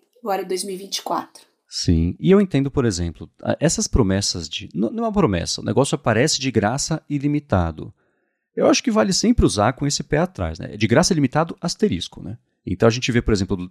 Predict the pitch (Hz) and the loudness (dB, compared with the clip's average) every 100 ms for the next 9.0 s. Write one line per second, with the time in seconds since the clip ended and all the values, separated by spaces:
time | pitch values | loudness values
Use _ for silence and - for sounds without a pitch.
0 | _ 101 101 92 85 82 87 98 123 135 | _ -2 2 2 0 -6 0 2 2 2
1 | 131 156 170 151 - 185 185 147 143 127 | 2 4 2 2 -2 0 0 2 4 4
2 | 170 113 78 - 87 87 107 - 87 80 | 4 0 -2 -10 -6 -6 -6 -8 -6 -6
3 | 78 73 _ _ - 95 131 156 120 95 | -8 -12 _ _ 0 4 4 4 2 2
4 | 110 120 104 - 113 92 151 151 101 - | 2 0 -4 -2 0 2 2 0 -4 -4
5 | 85 104 - - 107 143 98 - _ _ | -2 -4 -6 -2 2 2 0 -6 _ _
6 | - 92 101 - 98 90 92 123 151 - | -6 -2 -2 -2 -4 -6 0 0 0 -4
7 | - 104 135 139 92 90 85 - 95 92 | -4 -2 -2 -2 -2 -2 -4 -4 -2 -2
8 | - 87 92 - - 87 - 90 87 | -6 -8 -6 -8 -8 -8 -2 -2 0